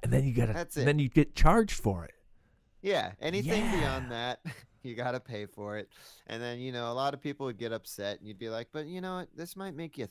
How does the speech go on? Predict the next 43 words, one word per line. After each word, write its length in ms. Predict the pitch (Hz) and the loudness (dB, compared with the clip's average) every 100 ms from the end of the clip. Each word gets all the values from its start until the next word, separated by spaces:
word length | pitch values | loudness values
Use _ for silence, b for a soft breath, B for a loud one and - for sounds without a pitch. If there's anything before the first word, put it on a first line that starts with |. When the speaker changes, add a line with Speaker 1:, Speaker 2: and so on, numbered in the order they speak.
| _ - | _ -12
Speaker 2:
think 240 | 113 104 | -12 -10
about 400 | 98 92 90 - | -12 -10 -10 -8
what 180 | 87 - | -10 -12
you're 100 | 90 | -14
tweeting 400 | - 98 92 90 | -10 -10 -8 -10
a 40 | |
little 200 | 90 90 | -8 -8
more." 280 | 92 92 87 - _ _ 147 | -8 -8 -10 -12 _ _ 2
Speaker 1:
Yeah, 160 | 156 135 | 6 6
Speaker 2:
Maybe 40 | 117 | 4
Speaker 1:
and 20 | |
Speaker 2:
even 200 | 214 202 | 0 -2
only 240 | 190 190 185 | -4 -2 -4
get 160 | 170 | -6
so 200 | - 160 156 | -6 -4 -4
many 180 | 151 | -6
free 340 | 135 - 143 131 - | -8 -6 -6 -6 -12
comments 640 | - 127 120 101 95 - | -8 -6 -4 -8 -10 -10
or 60 | |
replies 640 | 101 101 - 131 110 98 98 | -8 -8 -6 -4 -4 -6 -12
or 80 | 92 | -12
retweets 640 | 123 120 - 101 - - | -12 -12 -12 -14 -14 -12
or 120 | 107 | -10
anything. 480 | 110 110 101 101 90 - b b b b b _ - | -8 -10 -10 -12 -12 -18 b b b b b _ -12
'Cause 140 | 156 | -8
I, 580 | 175 180 170 202 220 214 | -4 -4 -2 -2 -2 -2
I, 40 | 220 | -4
I 40 | |
just 200 | 196 202 | -6 -6
think 200 | 233 - | -6 -6
people 280 | - 185 175 | -6 -2 -2
get 260 | 143 127 - - - | 0 -2 -4 -20 -20
too 360 | - 135 156 160 | -8 -4 -2 -4
sucked 420 | - 143 135 127 | -4 -6 -6 -8
into 180 | 123 117 | -6 -4
that 220 | 110 95 | -2 -4
world 460 | 107 101 104 101 - | -6 -6 -4 -6 -10
to 100 | 101 | -12
the 100 | 101 | -10
extent 480 | 98 - 123 120 - | -12 -10 -8 -8 -10
that 160 | 104 | -12
they're 160 | 107 104 | -8 -8
just 260 | 101 95 | -8 -12